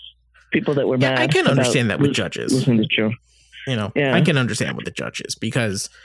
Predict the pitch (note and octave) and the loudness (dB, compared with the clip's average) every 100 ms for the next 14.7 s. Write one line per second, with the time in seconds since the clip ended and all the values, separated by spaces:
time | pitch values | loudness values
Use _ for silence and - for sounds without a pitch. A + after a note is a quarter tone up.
0 | - - C3 B2 A#2+ C3 B2 A2 B2 A2+ | -20 -4 -2 0 0 2 0 0 0 0
1 | A2 D2 - - F#2+ G2+ G2+ A#2 - A#2 | -2 -6 -8 -6 -4 -2 -2 -2 -4 -2
2 | C3+ C3 - A2 G#2 F#2+ F#2+ G#2 F2 F2+ | 0 0 -2 -2 -2 -4 -8 -10 -12 -12
3 | - F3 - - - G#2+ A2 A2+ C3+ G#3 | -10 -14 -14 -18 -10 -8 -4 -4 -4 -4
4 | - G#2+ F#2 - - _ _ _ _ _ | -4 -6 -6 -10 -14 _ _ _ _ _
5 | _ _ _ _ _ _ _ _ - F3 | _ _ _ _ _ _ _ _ -2 0
6 | G3 F#3 F3 F#3 - D#3+ - F3+ - C#3 | 2 2 2 2 2 2 2 2 2 0
7 | C3 D#3 D3 - _ F3+ F#3+ G#3 B3+ _ | 0 0 -2 -8 _ 0 0 -2 -6 _
8 | F#3 F3 D#3 - C#3+ C#3+ - F3 D3+ G#2+ | -2 0 0 0 0 0 0 -2 0 -2
9 | - - - - - B2+ C#3+ F3 F3+ F#3 | -6 -18 -20 -4 0 2 2 2 2 2
10 | E3 D#3+ - B2 C#3+ E3+ F3+ B2 - - | 0 0 -2 0 0 0 0 0 -2 -4
11 | D3+ D3+ C#3 D3 E3 G#3+ - - D3 D3 | 0 2 0 0 -2 -4 -8 -2 0 2
12 | C#3+ C3+ - D3 C#3 C#3 D3 C#3 C3 C3 | 0 -2 0 0 0 0 2 4 4 2
13 | C#3 - - - - C#3+ - C3+ B2+ C3+ | 0 -6 -20 -14 -4 -2 0 -2 0 0
14 | A#2+ B2+ A#2 - D#3+ B2+ | 2 0 0 0 -2 -4